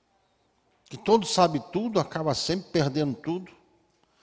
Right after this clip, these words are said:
acaba sempre complicando a vida, porque não sabe que o orgulho tá ali à frente,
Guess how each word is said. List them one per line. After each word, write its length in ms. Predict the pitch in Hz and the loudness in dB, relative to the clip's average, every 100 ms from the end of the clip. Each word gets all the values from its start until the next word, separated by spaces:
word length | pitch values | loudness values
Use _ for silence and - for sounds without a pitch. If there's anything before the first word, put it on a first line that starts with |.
| _ _ | _ _
acaba 240 | - 170 139 | -2 4 4
sempre 240 | 165 170 | 4 4
complicando 680 | 180 170 151 127 - 135 123 | 4 4 6 0 2 2 4
a 80 | 104 | 2
vida, 400 | 92 175 196 135 _ _ _ _ _ - - _ _ _ _ _ _ | 0 -4 -6 -14 _ _ _ _ _ -20 -20 _ _ _ _ _ _
porque 240 | 170 175 | -4 4
não 120 | 220 185 | 6 6
sabe 360 | - 185 196 | 4 0 0
que 120 | - | 0
o 60 | 190 | 8
orgulho 580 | 165 117 104 170 214 147 | 8 8 4 4 6 4
tá 200 | - 143 | 2 0
ali 240 | 127 139 | 0 2
à 80 | 117 | 2
frente, 600 | 95 131 165 175 - - | 2 0 0 -2 -8 -10